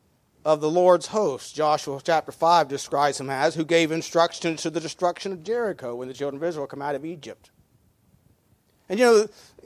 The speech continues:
modern scholars have questioned whether that was really a reality, but archaeologists, through their diggings and so on, have found that, hey, what happened at Jericho and the archaeological findings agree with what the scriptures teach.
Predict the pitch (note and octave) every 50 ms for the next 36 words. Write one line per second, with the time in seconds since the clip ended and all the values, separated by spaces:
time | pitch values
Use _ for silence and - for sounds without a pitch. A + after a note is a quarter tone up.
0 | - - G#3+ G#3+ B3 B3+ D4 C#4+ B3+ G#3+ G3+ F#3 - - - A3 A3 A3 A3 G#3
1 | F#3+ F#3 F#3 F3 - F#3 F3 E3+ D#3 C#3 C3 B2 _ _ _ _ - - F#3+ G#3
2 | G#3+ G#3+ - - - - - E3+ D3+ D3+ D#3 D#3+ D#3 D3+ E3 E3+ E3 E3 D#3+ E3
3 | E3 D#3+ - C#3+ D3+ C#3+ A#2+ C#3+ D#3+ F3 E3+ D#3+ D#3 D3 C3+ C3 C#3 C#3+ C#3+ D3
4 | D#3+ E3+ F#3 E3+ D#3+ C#3+ D3 C#3+ D3+ D3+ C#3+ E3 D3+ C#3+ - _ _ _ _ _
5 | _ _ - F3+ G3+ G#3+ G3+ F#3+ F#3+ F#3+ G3 G#3 G#3+ F#3+ F3 E3+ E3 - - E3+
6 | D#3+ C3 B2+ D3+ F3+ F3+ E3+ E3+ E3+ E3 C#3+ F3+ F#3 G3+ G#3 F#3+ F3 D3 D#3 D#3+
7 | D#3 - E3 E3 E3 E3 D3+ D#3 D#3+ - - D#3 D#3+ F#3 G#3 G#3 F#3 E3+ D#3 D3+
8 | - _ _ _ _ _ _ _ _ _ _ _ _ _ _ _ _ _ _ _
9 | _ - A#2 A#2+ D#3 G3 D#3 D3 D#3+ D3+ D#3 D#3+ F#3+ G#3 - F#3 E3+ D#3 C3+ A#2+
10 | C#3 E3 G#3 A#3+ A3 - D#3+ C#3 C#3+ E3 E3+ D3+ C#3+ C3+ C3+ D3 E3 D#3+ - D#3+
11 | E3 D#3+ C#3 C#3 - - E3 G#3+ A#3+ A3 F3 D3+ D3 D3 - - _ _ _ _
12 | _ _ _ _ _ _ _ _ _ _ - C3+ D3 C#3 A#2 D3 F#3 D4+ D#4+ B3
13 | D3 C#3 - D3+ D3+ D#3+ - - D#3 - - G3 G3 - - A3 G3+ - - -
14 | C4 C#4+ - _ - - -